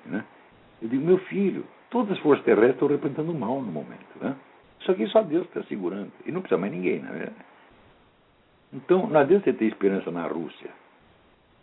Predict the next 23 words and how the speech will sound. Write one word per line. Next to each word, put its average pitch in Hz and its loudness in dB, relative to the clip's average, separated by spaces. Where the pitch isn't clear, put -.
Ao 147 4
contrário, 87 0
a 110 10
Rússia 185 4
precisa 170 0
ser - -12
socorrida. 131 -2
E 101 -6
foi 143 0
o - -2
que 104 -4
Nossa 73 -4
Senhora 73 -4
disse. - -8
E 113 -8
quem 175 4
pode 131 0
socorrer? 85 -2
A 87 -4
Igreja 90 -2
Católica 143 -4
pode 80 -4
socorrer 85 -4